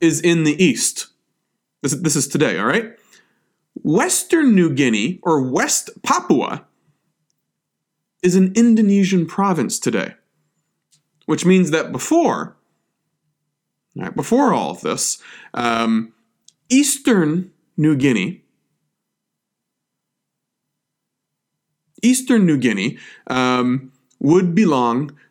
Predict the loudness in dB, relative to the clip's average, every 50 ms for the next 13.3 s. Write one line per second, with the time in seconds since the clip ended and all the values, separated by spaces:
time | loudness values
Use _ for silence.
0 | _ -4 0 2 2 4 2 2 0 -4 -8 -16 _ _ _ _ _ _ _ _
1 | _ _ -4 -2 0 0 0 0 0 -2 -6 -8 -8 -12 -14 _ _ _ _ _
2 | _ _ _ _ _ _ _ _ _ _ _ _ _ _ _ _ _ _ _ _
3 | _ _ _ _ _ -8 -6 -4 -2 -2 -2 -2 -2 -2 0 0 0 2 2 2
4 | 2 2 2 2 0 0 0 0 0 -2 -4 -6 -8 -6 -2 -2 -2 -4 -2 -2
5 | -2 -2 -2 -2 -4 -4 -6 -6 -6 -4 -4 -4 -4 -4 -4 -4 -4 -6 -8 -12
6 | -20 _ _ _ _ _ _ _ _ _ _ _ _ _ _ _ _ _ _ _
7 | _ _ _ _ _ _ _ _ _ _ _ _ -8 -6 -6 -4 -2 -2 -2 -2
8 | -2 -4 -4 -2 0 0 2 2 2 0 0 -2 -4 -6 -10 -14 -20 -14 -8 -4
9 | -2 -2 -2 -2 -4 -8 -10 -12 -14 _ _ _ _ _ _ _ _ _ _ _
10 | _ _ _ _ _ _ _ -4 -2 0 0 0 -2 -2 -2 0 0 2 2 0
11 | 0 -2 -4 -4 0 2 2 2 2 2 0 0 2 2 2 2 2 2 2 0
12 | 0 -2 -4 -4 -4 -4 -4 -2 -2 -2 -4 -4 -6 -6 -6 -4 -4 -4 -6 -8
13 | -8 -10 -10 -10 _